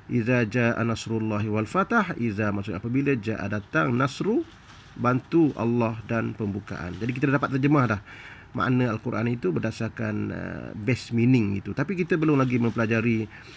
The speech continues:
lebih mendalam berkenaan dengan pattern-pattern dan, uh, jenis-jenis verb yang ada. Semua ini asasnya adalah daripada kata dasar ini, insya-Allah.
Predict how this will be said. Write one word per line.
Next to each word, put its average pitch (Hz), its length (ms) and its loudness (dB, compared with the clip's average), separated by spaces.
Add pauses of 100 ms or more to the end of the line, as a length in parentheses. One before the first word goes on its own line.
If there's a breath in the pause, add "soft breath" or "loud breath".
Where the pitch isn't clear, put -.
(120)
lebih 110 240 -2
mendalam 110 480 2
berkenaan 104 300 -4
dengan - 60 -8
pattern-pattern 104 760 -4 (160)
dan, 98 480 -4
uh, 73 400 -8 (160)
jenis-jenis 107 480 -2
verb 110 240 -2
yang 98 220 -4
ada. 117 420 -6
Semua 175 320 -2
ini 190 140 2
asasnya 143 580 -2
adalah 123 160 -2
daripada 107 560 -4 (640 loud breath)
kata 104 240 -8
dasar 98 400 -8
ini, 92 160 -8
insya-Allah. 85 460 -10